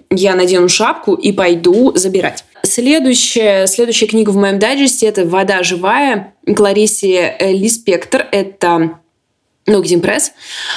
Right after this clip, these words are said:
бразильская писательница. И как это очень часто бывает, но мы, мне кажется, к этому привыкли, из описания, которое No Kidding предлагает нам к этой книге, сложно понять, что там происходит.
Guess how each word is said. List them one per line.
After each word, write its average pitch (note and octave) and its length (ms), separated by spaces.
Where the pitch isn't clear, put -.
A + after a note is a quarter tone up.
бразильская A3 920
писательница. B3+ 760
И G#3+ 560
как D4 160
это E4 100
очень C#4+ 180
часто A#3 320
бывает, F3+ 380
но F#3 80
мы, F#3 460
мне F3+ 220
кажется, F3 220
к - 40
этому F3 200
привыкли, C4+ 380
из - 220
описания, G#3 640
которое F#3+ 380
No F3+ 160
Kidding F3 240
предлагает F3 580
нам E3 300
к - 60
этой F#3 160
книге, B3+ 320
сложно A3+ 380
понять, F#3+ 260
что F#3 200
там F3+ 120
происходит. E3+ 560